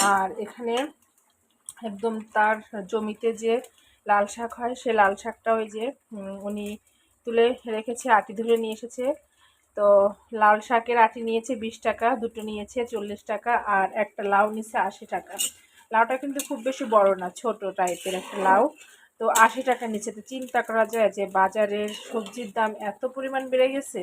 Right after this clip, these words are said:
যে সবজি কেনাটা এখন দায় হয়ে গিয়েছে। তো যাই হোক, কি আর করার, উম, খেতে হলে তো অবশ্যই কিনতে হবে। আর এখানে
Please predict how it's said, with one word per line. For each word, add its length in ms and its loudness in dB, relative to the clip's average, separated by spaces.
যে 180 -8
সবজি 280 -8
কেনাটা 340 -6
এখন 280 -4
দায় 240 4
হয়ে 180 -4
গিয়েছে। 360 -12
তো 100 0
যাই 240 6
হোক, 220 0
কি 100 -8
আর 120 2
করার, 360 4
উম, 540 -6
খেতে 240 0
হলে 200 0
তো 100 -2
অবশ্যই 300 -2
কিনতে 300 -8
হবে। 260 -2
আর 360 0
এখানে 320 -6